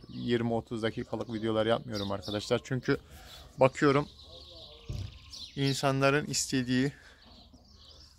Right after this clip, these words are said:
bazı şeyleri insanlara veremiyoruz demek ki. Aslında güzel de videolar çekiyoruz ama demek ki,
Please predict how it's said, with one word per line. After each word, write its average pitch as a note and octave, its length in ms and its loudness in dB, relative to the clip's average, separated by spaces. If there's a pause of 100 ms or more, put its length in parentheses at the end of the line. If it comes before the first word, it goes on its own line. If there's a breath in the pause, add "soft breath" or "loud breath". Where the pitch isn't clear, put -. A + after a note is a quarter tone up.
(180)
bazı A#2+ 320 2
şeyleri A2 380 -2
insanlara A2+ 540 0
veremiyoruz G2+ 560 0
demek G2 260 -2
ki. - 300 -4
Aslında B2 420 -2
güzel A#2 340 2
de A2 100 2
videolar G2+ 340 0
çekiyoruz A#2+ 540 -4
ama A#2 240 0
demek B2 320 0
ki, B2+ 160 0